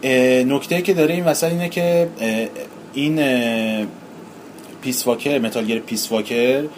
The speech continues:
میاد سمت پایگاه مادر ام اس اف که می‌خواد با، اه، ه-، موشک بزنه سمتشون، نا-، نابودشون کنه. این وسط رامون گالوز که اون اول اومد به ما مأموریت رو داد با پز، در اصل مشخص می‌شه که اسم اصلیش ولادیمیر زاد-، زادورنوفه.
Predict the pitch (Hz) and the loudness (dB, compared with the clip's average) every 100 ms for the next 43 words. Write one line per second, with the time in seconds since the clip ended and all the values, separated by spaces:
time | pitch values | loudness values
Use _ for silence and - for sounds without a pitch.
0 | - - - - 127 139 151 151 147 147 | -16 -18 -10 -4 2 4 4 2 -2 -2
1 | - 117 113 110 113 127 127 117 113 - | 0 0 2 0 2 2 0 0 -2 0
2 | 135 120 110 113 107 127 120 117 113 113 | 2 2 0 -4 -2 -4 -2 -4 -2 -4
3 | 110 - 104 98 101 110 110 123 127 - | -4 -4 -6 -6 -4 -4 -2 -2 -2 -6
4 | 98 101 104 104 107 107 104 107 120 117 | -4 -2 -2 -2 -2 -4 -4 -6 -6 -4
5 | 104 95 110 104 104 143 151 156 156 156 | -4 -2 -2 -2 -2 -4 -4 -4 -2 -2
6 | 156 156 - - - - - - 165 165 | -2 -4 -8 -18 -16 -16 -10 -4 2 4
7 | 170 170 151 131 131 127 123 123 135 131 | 4 4 6 6 6 8 8 8 4 2
8 | 139 139 123 117 120 120 117 117 120 120 | 0 0 2 4 4 2 0 0 0 2
9 | 117 117 117 113 117 113 117 - 135 143 | 2 2 0 0 -2 -2 -2 -2 0 2
10 | 156 165 - - - - - 120 104 139 | 2 0 -6 -16 -18 -6 2 2 4 0
11 | 143 131 120 139 160 151 151 151 - 139 | -2 -2 0 -2 -2 -4 -2 -2 0 0
12 | 180 151 151 123 120 - 143 123 120 117 | 2 2 2 0 -2 -4 -2 2 4 4
13 | 117 120 110 113 113 107 107 104 104 101 | 2 -2 2 2 2 0 -6 0 0 0
14 | 110 110 117 117 117 143 139 113 113 120 | 0 2 2 2 2 2 2 2 4 2